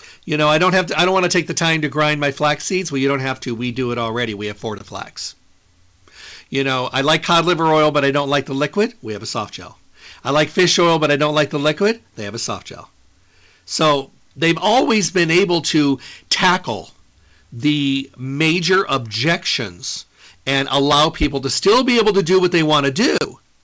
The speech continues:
but be able to do it in a way that is convenient for them,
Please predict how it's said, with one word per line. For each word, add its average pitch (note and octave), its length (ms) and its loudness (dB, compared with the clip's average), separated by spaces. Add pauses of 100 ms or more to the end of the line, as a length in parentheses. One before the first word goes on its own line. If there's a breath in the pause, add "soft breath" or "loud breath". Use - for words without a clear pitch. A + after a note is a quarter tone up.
(880 loud breath)
but D3 160 -2
be E3 140 2
able D#3+ 140 0
to D#3 100 -2
do E3+ 240 6
it E3 80 2
in D#3 100 0
a D3 60 0
way D3 320 2
that C#3 220 0
is A#2+ 100 -4
convenient F#3 560 -2
for C#3 140 -2
them, A2+ 400 -4